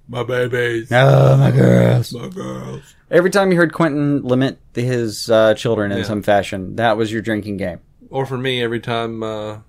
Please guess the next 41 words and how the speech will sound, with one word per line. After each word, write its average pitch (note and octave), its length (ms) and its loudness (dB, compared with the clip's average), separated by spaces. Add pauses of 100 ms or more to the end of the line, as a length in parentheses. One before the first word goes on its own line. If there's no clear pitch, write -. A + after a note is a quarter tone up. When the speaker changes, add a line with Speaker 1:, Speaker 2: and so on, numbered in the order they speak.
(260)
Speaker 1:
Diggle A#2+ 240 -4
told B2 340 -8
<laughs> - 0 -
Oliver B2+ 320 -2
to A#2 60 -2
lie A#2+ 260 0
about A2 120 -2
Speaker 2:
To A#2+ 60 4
lie, A2+ 280 6
Speaker 1:
something. A#2+ 140 -10
Speaker 2:
yeah, A2 160 2
about G#2 200 -2
something. A2 220 -10 (480)
And D#3+ 440 2
now, E3 540 2 (300)
it's C3+ 200 4
every C#3+ 220 2
time, C#3+ 540 0 (160)
like, A#2+ 200 0
in B2+ 140 0
this D3+ 180 2
season, A3+ 400 -2
it's C3 140 -8
been C#3 140 0
every C#3 180 2
time D3 220 0
someone D3 240 0
in C#3 80 2
Russia C#3+ 260 2
actually C3+ 260 0
takes E3+ 220 -2
a C#3 60 -10
shot. - 320 -4
<laughs> - 20 -6
Just - 160 -4
take - 160 -6
a G3+ 40 4
shot - 360 0
with E3+ 120 6
them. B2 140 0
Speaker 1:
Yeah. A2 260 -6